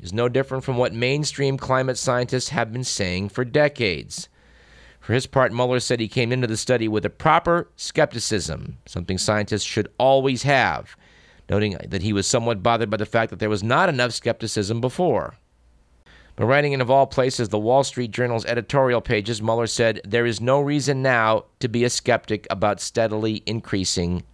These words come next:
temperatures." Previously, of course, the Wall Street Journal's editorial pages have been very friendly to skeptics. But at any rate, to go back to the New Scientist piece, um, I'm really startled by this quote by John Huntsman, a Republican, a man who wants to get the Republican nomination for president.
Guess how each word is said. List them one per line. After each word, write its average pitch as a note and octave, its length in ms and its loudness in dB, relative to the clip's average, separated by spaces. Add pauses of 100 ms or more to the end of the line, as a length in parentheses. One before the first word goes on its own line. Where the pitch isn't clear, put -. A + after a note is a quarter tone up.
(120)
temperatures." - 840 -6 (760)
Previously, B2+ 380 0
of G2+ 80 -4
course, A#2 220 0
the G#2+ 100 -4
Wall G#2 220 2
Street G2+ 240 -6
Journal's G2 280 -2
editorial G2 440 0
pages F#2+ 360 -2
have F2+ 120 -2
been F#2+ 160 -2
very D3+ 200 0
friendly D3+ 800 -2 (600)
to - 80 -4
skeptics. - 800 -4 (680)
But D#3 100 2
at F3 60 4
any E3 80 2
rate, C#3 420 0
to - 80 -18
go B2 80 0
back C3+ 260 2
to C#3 80 -2
the A#2+ 160 -2
New B2+ 160 0
Scientist B2+ 560 -2
piece, A#2+ 440 0
um, G#2+ 400 -2 (220)
I'm D#3+ 100 -6
really A#3+ 180 -2
startled D3 400 2
by A2 80 0
this G#2+ 160 -4
quote A#2+ 320 0
by G2 140 0
John A2 320 0
Huntsman, G#2 480 -4
a F2 80 -4
Republican, G2+ 640 0
a D#2+ 60 -4
man A#2+ 220 0
who A#2+ 80 2
wants C3 240 0
to A2+ 100 -6
get G2+ 240 -2
the A2 100 -2
Republican G#2 460 -2
nomination G#2 600 -2
for - 120 -14
president. F#2 500 -2